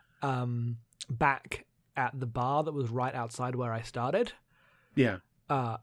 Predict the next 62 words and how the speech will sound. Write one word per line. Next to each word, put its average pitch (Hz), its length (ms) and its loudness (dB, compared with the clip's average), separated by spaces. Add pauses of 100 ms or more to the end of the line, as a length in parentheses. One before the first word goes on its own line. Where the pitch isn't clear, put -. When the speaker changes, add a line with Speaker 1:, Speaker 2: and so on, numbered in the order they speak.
(120)
Speaker 1:
and 170 140 6
so 180 180 10
I 175 200 10
obviously 165 440 4
immediately 151 520 4
just 127 160 -2
went 151 180 2
back 143 220 4
on 147 80 -2
my 139 40 0
route 139 240 2
and 131 240 -2
went 143 360 0
back, 139 240 0
quote 143 180 2
unquote, 135 380 4
home. 156 440 0 (360)
And 151 400 4
the 185 240 12
feeling 285 480 4
that 254 180 2
gave 214 260 4
me 214 160 2
of, 190 160 2
like, 196 200 4
I've 208 180 6
been 254 140 6
on 233 80 2
a 208 40 6
journey 214 320 8
around 196 180 8
the 180 40 2
city 196 300 8
and 175 80 2
then 185 80 2
I've 175 160 4
come 185 180 2
back 180 200 2
to 170 100 2
where 165 120 8
I 165 60 8
was 165 280 8
and 143 80 -2
now 147 100 4
I 156 80 4
feel 165 180 4
like 151 180 6
I'm 143 140 4
done 123 400 -2 (340)
was 156 480 6 (300)
just 185 180 8
something 190 360 10
that 185 140 4
happened 185 340 6
by 165 100 8
the 160 160 8
way 147 180 6
I 160 140 8
went 147 240 4
for 151 220 4
a 135 40 4
walk 120 520 0